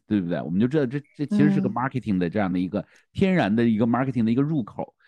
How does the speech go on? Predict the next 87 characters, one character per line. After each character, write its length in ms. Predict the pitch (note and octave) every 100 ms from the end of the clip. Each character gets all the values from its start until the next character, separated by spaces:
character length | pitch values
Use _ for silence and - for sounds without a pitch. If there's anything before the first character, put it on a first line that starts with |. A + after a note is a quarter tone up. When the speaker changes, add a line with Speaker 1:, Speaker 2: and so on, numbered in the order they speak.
| _ A#2
Speaker 1:
那 80 | F3+
你 120 | F3+ C3+
看 160 | F3
你 80 | F3
怎 100 | D#3+
么 80 | G#2
去 80 | C3+
理 180 | G2 B2
解 120 | C#3+
这 100 | D#2+
件 140 | F#2 G2
事 180 | - G#2
情？ 180 | - F#2
但 120 | D#3+
是 60 | E3
我 240 | A#2+ F2
呢， 140 | G2 A2+ A#2
因 160 | C3+
为 240 | C#3 C#3+ D3 _ _ _
原 160 | A#2 C#3
来 120 | C3+
在 100 | C#3+
做 140 | C3 C#3+
这 100 | C#3+
一 80 | A#2
部 140 | A#2+
分 120 | A2
的 60 | G2
时 120 | -
候 100 | E2+
呢， 120 | F#2 E2+
其 140 | A#2
实 160 | A2+ C3+
效 120 | E3+
果 120 | B2 F2+
是 60 |
非 100 | G2+
常 120 | D#3+ E3+
好 160 | C#3 -
的， 80 | C#2 -
而 120 | A#2
且 140 | B2+
我 120 | A2+ E2
还 140 | A2+
经 140 | C3 D3+
常 220 | D#3 D#3 - _
算 160 | _ F#3+
得 60 | C3+
很 140 | G#2+
对， 380 | - F3+ C#3+ D#2+ _ C#3 D3
非 120 | F#3+
常 240 | G#3 A2+
准， 220 | G#2+ G#2 -
你 140 | B2
知 300 | - C3 A3
道 80 | A2+
吗？ 180 | F#2+ F2+ D3+
Speaker 2:
嗯。 240 | - F3
Speaker 1:
所 140 | - G3+
以 80 |
就 140 | D#3 G#3 G3
回 160 | - F3
头 140 | A3+
客 160 | G#3+ C#4+
特 160 | -
别 100 | G3+
多， 160 | A#2 A2
而 120 | B2
且 100 | F3+
就 140 | D3 F#3+
有 100 | G#2
的 100 | C3
人 100 | E3+
说 100 | F#3+
：“你 120 | F#3
赶 140 | F3 C#3+
快， 80 |
你 120 | F#3+ C#3+
就 120 | E3
不 100 | D3
要 100 | A3
找 140 | F#3
别 140 | C3 C#3
人， 100 | E3+
就 80 |
找 160 | G#3 B2
他， 140 | -